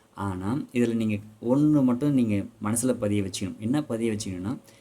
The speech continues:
எந்த தனிமம் ஆக்சிஜன் ஒடுக்கத்திற்கு உட்பட்டதுன்னு பார்க்கணும். எந்த தனிமம் ஆக்சிஜன் ஒடுக்கத்திற்கு உட்பட்டது? இங்க மாங்கனீஸ் இல்லையா? அப்போ மாங்கனீஸ் பிளஸ் செவன்ல இருந்து பிளஸ் டூவுக்கா மாறி இருக்கு, நேர்மின் சுமை குறைஞ்சிருக்கு. அப்போ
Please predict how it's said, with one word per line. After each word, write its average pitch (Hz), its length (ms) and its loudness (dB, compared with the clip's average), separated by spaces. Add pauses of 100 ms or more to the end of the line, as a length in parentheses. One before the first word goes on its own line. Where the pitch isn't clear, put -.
(160)
எந்த 147 520 2
தனிமம் 127 680 2
ஆக்சிஜன் 139 600 2
ஒடுக்கத்திற்கு 113 580 0 (100)
உட்பட்டதுன்னு 104 560 -2
பார்க்கணும். 95 420 -8
எந்த 120 240 -2
தனிமம் 127 360 2
ஆக்சிஜன் 120 340 2
ஒடுக்கத்திற்கு 110 400 -4
உட்பட்டது? 107 800 0 (640)
இங்க 107 360 2
மாங்கனீஸ் 101 640 0 (220)
இல்லையா? 123 360 -4 (360)
அப்போ 107 200 -6
மாங்கனீஸ் 143 720 2
பிளஸ் 120 220 0
செவன்ல 123 380 2
இருந்து 104 560 -2 (280)
பிளஸ் 135 280 0
டூவுக்கா 123 420 -2
மாறி 104 300 0
இருக்கு, 101 300 -6
நேர்மின் 123 360 4
சுமை 117 360 0
குறைஞ்சிருக்கு. 101 580 0 (420)
அப்போ 98 400 -8